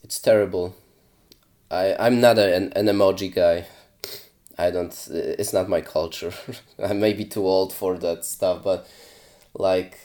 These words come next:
you know, clicking a fire emoji is, like, one second, right? But you're not giving anything to it. Like, I will give that fire emoji, don't, don't get me wrong, you know, I will give it to you. But, um, if I have some time and I have something viable to say,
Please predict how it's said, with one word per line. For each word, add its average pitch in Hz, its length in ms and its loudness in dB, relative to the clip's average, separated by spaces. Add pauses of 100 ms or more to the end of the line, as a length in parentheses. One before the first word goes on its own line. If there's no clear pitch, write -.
you 87 120 -12
know, 90 460 -4
clicking 110 460 -4
a 95 120 2
fire 95 340 2
emoji 95 500 0
is, 90 260 -8
like, 85 260 -2 (200)
one 78 180 -4
second, 104 520 -4 (260)
right? 85 340 0
But 90 220 -6 (120)
you're 92 160 -6
not 147 280 0
giving 101 320 -4
anything 80 560 -6 (100)
to 82 200 -10
it. - 200 -14
Like, - 300 -6
I 117 160 4
will 131 280 8
give 127 260 0
that 98 140 6
fire 80 300 2
emoji, 82 480 -4
don't, 85 280 -4
don't 92 140 -4
get 92 200 -2
me 82 80 -6
wrong, 90 340 -2
you 73 80 -12
know, 78 240 -8 (320)
I 85 60 0
will 90 180 0
give 92 200 -2
it 85 140 -6
to 82 80 -6
you. 78 120 -4
But, 76 280 -2
um, 80 520 -4
if - 160 -8
I 104 100 6
have 104 160 2
some 82 180 -6
time 107 320 -2
and 98 80 0
I 90 100 0
have 92 180 -2
something 87 440 -4
viable 92 520 2
to - 120 -12
say, 95 460 0